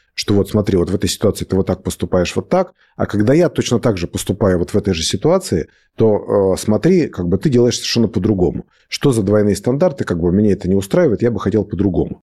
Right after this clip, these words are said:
И мы все время сталкивались с одной и той же проблемой,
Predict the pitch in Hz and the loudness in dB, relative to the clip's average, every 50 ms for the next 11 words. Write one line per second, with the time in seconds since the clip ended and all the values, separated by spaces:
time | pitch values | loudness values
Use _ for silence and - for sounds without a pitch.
0 | _ _ _ - 107 110 131 165 170 - - 147 143 131 135 151 165 143 - - | _ _ _ 0 2 4 4 4 2 2 2 2 4 4 4 4 2 0 0 0
1 | 139 135 147 143 - 143 143 127 120 - - - - - 107 101 98 95 92 87 | 0 0 0 0 0 0 0 2 0 -2 -4 -6 -2 0 2 2 4 2 2 2
2 | 110 123 123 120 120 117 113 101 101 - 101 107 98 104 98 87 76 67 - - | 2 2 2 2 2 2 2 2 0 0 0 0 2 2 2 2 0 -2 -8 -12